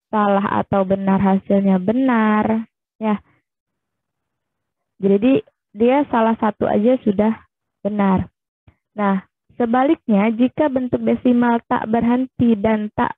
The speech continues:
berulang, dan ya, artinya kedua-duanya harus benar. Benar dan benar baru harus hasilnya benar. Benar dan salah hasilnya salah ya. Salah dan benar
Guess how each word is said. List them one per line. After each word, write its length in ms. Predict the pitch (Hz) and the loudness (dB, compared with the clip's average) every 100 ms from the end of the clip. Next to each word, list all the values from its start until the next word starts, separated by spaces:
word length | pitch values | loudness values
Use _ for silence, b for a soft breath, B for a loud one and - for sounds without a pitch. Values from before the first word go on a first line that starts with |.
| - | -2
berulang, 960 | 208 208 - - 202 180 185 226 262 - _ | 0 0 -6 -2 2 4 2 0 -4 -10 _
dan 320 | 202 240 226 | -4 -2 0
ya, 320 | 196 208 262 - | 2 2 0 -4
artinya 480 | - 226 - 247 277 | -4 -4 -2 -2 0
kedua-duanya 880 | 277 254 240 240 226 226 233 262 247 | 0 -2 0 2 2 2 2 2 0
harus 140 | 240 | 0
benar. 320 | 226 226 220 208 _ _ _ _ _ | -2 -2 -2 -4 _ _ _ _ _
Benar 400 | 208 233 269 277 | -4 -2 0 0
dan 320 | 247 233 226 220 | 0 0 0 0
benar 480 | 226 233 240 233 | 0 0 0 -2
baru 240 | 220 208 214 208 | 0 0 2 2
harus 160 | 202 196 - | 0 -4 -10
hasilnya 400 | 202 208 202 190 | -6 -2 -2 -2
benar. 320 | 190 185 190 _ _ _ _ _ | -4 -4 -6 _ _ _ _ _
Benar 400 | 214 226 226 214 | -2 0 0 -2
dan 240 | 202 202 202 | -2 -4 -2
salah 400 | 208 214 233 294 | -2 0 0 0
hasilnya 560 | 262 233 214 208 254 285 _ _ _ | 0 0 0 2 -2 -4 _ _ _
salah 400 | 220 226 226 185 - | -4 0 0 -2 -4
ya. 160 | 214 226 _ _ _ _ - | -4 -4 _ _ _ _ -4
Salah 320 | 233 226 226 | 0 0 2
dan 240 | 214 214 | 0 0
benar 320 | 196 196 220 | -2 -2 -2